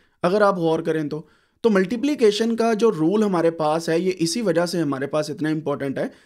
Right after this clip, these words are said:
कि ये हमें एक ही चीज़ को अगर दो से मल्टीप्लाई करें तो वो डबल हो जाएगी।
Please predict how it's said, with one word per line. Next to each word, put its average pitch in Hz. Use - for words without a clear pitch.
कि 190
ये 175
हमें 175
एक 185
ही 247
चीज़ 156
को 185
अगर 170
दो 151
से 240
मल्टीप्लाई 156
करें 147
तो 208
वो 208
डबल 147
हो -
जाएगी। -